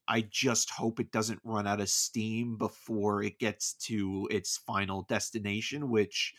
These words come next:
um, would be disappointing, because it does, eh, have enough there to keep you going and to sustain you for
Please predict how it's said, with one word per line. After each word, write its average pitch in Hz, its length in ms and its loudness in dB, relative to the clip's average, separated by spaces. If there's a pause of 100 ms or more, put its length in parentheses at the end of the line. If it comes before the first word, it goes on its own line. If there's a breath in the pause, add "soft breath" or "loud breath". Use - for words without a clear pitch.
(560 loud breath)
um, 98 640 -2 (640)
would 113 260 2
be 113 100 4
disappointing, 220 640 0
because 160 340 4
it 139 140 0
does, 151 380 4 (140)
eh, 90 60 -4 (920)
have 147 340 6
enough 127 320 2
there 123 200 6
to 123 80 2
keep - 360 -4
you 110 220 2
going 110 500 0
and 104 100 -6
to 120 120 -6
sustain 107 640 0
you 110 200 0
for 101 680 2